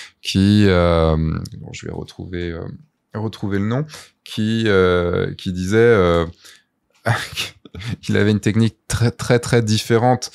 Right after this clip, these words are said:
de, euh, du coup, de, donc, de Jeremy Strong, Brian Cox, qui, du coup, est le père qui joue, euh, Logan Roy, et, euh, Jeremy Strong qui joue le fils Kendall, Kendall Roy. Euh, deux techniques très différentes, puisque l'un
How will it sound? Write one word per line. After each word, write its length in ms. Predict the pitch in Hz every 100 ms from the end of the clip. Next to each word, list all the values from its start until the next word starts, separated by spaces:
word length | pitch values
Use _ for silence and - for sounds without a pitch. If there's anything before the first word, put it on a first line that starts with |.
| - _
de, 160 | - 98
euh, 680 | 104 107 101 90 87 87 87 - -
du 200 | 92 90
coup, 280 | - 104 101
de, 680 | 87 85 82 82 87 - - - - - _ _ _ _ _ _ _ -
donc, 200 | 95 87
de 100 | 87
Jeremy 360 | 87 95 98
Strong, 380 | 98 - 139 135
Brian 320 | 82 104 110
Cox, 380 | 110 120 107 -
qui, 140 | - 82
du 120 | 90
coup, 200 | - 98
est 60 | 90
le 100 | 85
père 340 | 110 107 98
qui 140 | - 87
joue, 320 | 87 92 85
euh, 140 | 80 -
Logan 480 | - 92 92 95 92
Roy, 220 | 98 101 92 -
et, 100 | 104
euh, 380 | 101 104 90
Jeremy 300 | 85 90 92
Strong 260 | 87 - 101
qui 120 | 92
joue 120 | 85
le 60 | 85
fils 200 | - 95
Kendall, 460 | - 85 82 87 -
Kendall 360 | 117 107 95 90
Roy. 200 | 107 143 143 - - _
Euh, 520 | 113 110 104 98 92 90 87 _ _ _ _ _ _ _ -
deux 320 | 92 90 131
techniques 460 | - 131 117 120
très 240 | - - 110
différentes, 600 | 104 - 101 107 139 - 78
puisque 220 | - - -
l'un 480 | 98 110 117 113